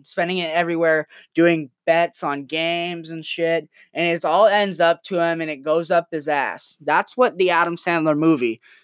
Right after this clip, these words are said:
Now, I remember The Longest Fucking Yard. You remember that? You remember that, that movie, The Longest Yard?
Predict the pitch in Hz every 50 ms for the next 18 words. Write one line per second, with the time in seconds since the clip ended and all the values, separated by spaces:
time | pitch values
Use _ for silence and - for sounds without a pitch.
0 | _ - 143 156 160 156 165 208 254 262 247 233 214 190 185 185 175 170 156 151
1 | 156 170 180 190 185 170 165 151 - - 185 185 185 - 165 143 135 135 160 180
2 | 165 139 123 117 107 123 147 143 - 131 143 170 196 214 220 220 202 208 208 202
3 | 202 196 156 175 185 202 226 233 233 220 214 220 214 220 214 208 170 139 117 170
4 | 185 202 196 202 208 214 208 202 214 208 185 180 175 180 185 190 196 190 190 -
5 | - 165 185 185 185 190 190 208